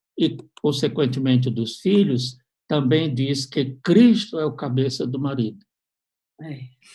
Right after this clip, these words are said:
Speaker 1: E falando de autoridade, você antes falava de autoridade, aliás, foi o, no outro culto que o
Speaker 2: É.
Speaker 1: sobrinho da Márcia falou de perda de autoridade dos pais e de outros P's,
Speaker 2: É.
Speaker 1: políticos, polícia, ele falou professores,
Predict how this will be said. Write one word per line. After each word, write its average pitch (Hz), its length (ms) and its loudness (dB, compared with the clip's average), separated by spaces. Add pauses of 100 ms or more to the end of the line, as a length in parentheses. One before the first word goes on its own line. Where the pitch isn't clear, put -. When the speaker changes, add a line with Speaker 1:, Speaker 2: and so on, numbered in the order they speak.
Speaker 1:
E 156 60 -2
falando 160 560 0
de 147 140 2
autoridade, 151 880 -2
você 139 340 -4
antes 131 360 -2
falava 147 540 0
de 127 120 -4
autoridade, 131 880 -2
aliás, 127 460 0
foi 139 240 -2
o, 120 300 -2 (120)
no 127 200 2
outro 147 360 2
culto 147 400 0
que 135 120 -6
o 123 200 2
Speaker 2:
É. 170 300 -4
Speaker 1:
sobrinho 151 480 2
da 131 120 0
Márcia 131 440 -2
falou 135 420 0 (340)
de 127 640 0
perda 170 400 4
de 123 140 -2
autoridade 127 800 0
dos 117 240 -4
pais 151 460 -4
e 135 60 0
de 127 200 -4
outros 147 560 -2
P's, 156 540 0 (180)
Speaker 2:
É. - 100 -2
Speaker 1:
políticos, 151 720 4
polícia, 151 680 2
ele 139 160 -2
falou 143 420 -2
professores, 156 840 0